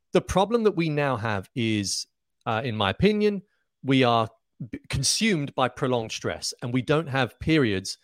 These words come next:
of recovery and repair. So that's h-, that's how exercise works, isn't it? You know, if you're training to be an endurance athlete, you do a full-on, uh, session one day,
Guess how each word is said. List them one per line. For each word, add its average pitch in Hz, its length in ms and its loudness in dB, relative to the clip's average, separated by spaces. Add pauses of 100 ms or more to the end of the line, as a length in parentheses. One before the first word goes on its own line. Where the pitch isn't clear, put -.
(280)
of 110 260 0 (240)
recovery 120 540 0
and 104 140 -4
repair. 101 420 -4 (340)
So - 140 -4
that's 202 240 4
h-, - 160 4
that's 220 220 2
how 160 180 4
exercise 123 520 -2
works, 170 300 0
isn't 131 140 -6
it? - 140 -10 (340)
You 135 80 -2
know, 110 100 4
if 120 140 -2
you're 139 80 4
training 185 340 2
to 135 60 -6
be 139 80 2
an 123 80 2
endurance 139 400 2
athlete, 139 480 2 (480)
you 127 120 -2
do 117 160 2
a 113 40 2
full-on, 143 640 4 (640)
uh, 113 340 2
session 120 480 -2
one 180 240 -2
day, 165 340 2